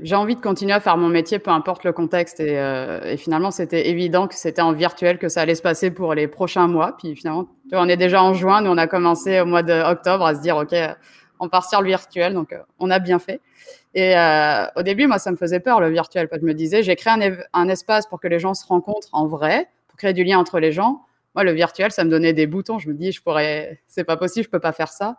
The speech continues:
Puis après, je me suis dit, « Mais en fait, ça reste un outil. » Puis comme tout outil,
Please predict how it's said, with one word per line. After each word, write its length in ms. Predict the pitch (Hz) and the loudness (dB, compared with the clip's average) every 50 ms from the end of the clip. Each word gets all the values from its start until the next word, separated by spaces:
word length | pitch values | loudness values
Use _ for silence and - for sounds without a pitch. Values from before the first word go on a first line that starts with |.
| _ _ _ _ _ _ _ _ _ | _ _ _ _ _ _ _ _ _
Puis 80 | - | -6
après, 160 | 175 175 285 | -2 0 2
je 60 | 302 262 | 2 2
me 40 | |
suis 140 | 202 - 254 | 0 0 2
dit, « 40 | 269 | 2
Mais 60 | 269 196 | 4 4
en 60 | 175 | 4
fait, 280 | - 247 262 254 - _ _ _ _ 208 196 | 2 0 -2 -2 -4 _ _ _ _ -10 -10
ça 160 | 175 - 196 | -2 -2 0
reste 220 | 185 240 302 - 247 | 0 0 0 0 0
un 120 | 220 208 | 0 0
outil. » 300 | 202 185 - - 254 277 | 0 -2 -2 -2 -2 -2
Puis 100 | 262 190 | -2 -2
comme 200 | - 180 180 180 | 0 0 0 -2
tout 240 | - - 277 294 285 - | -2 0 0 0 0 0
outil, 400 | 214 - - 220 254 330 - | -4 -6 -2 0 0 0 0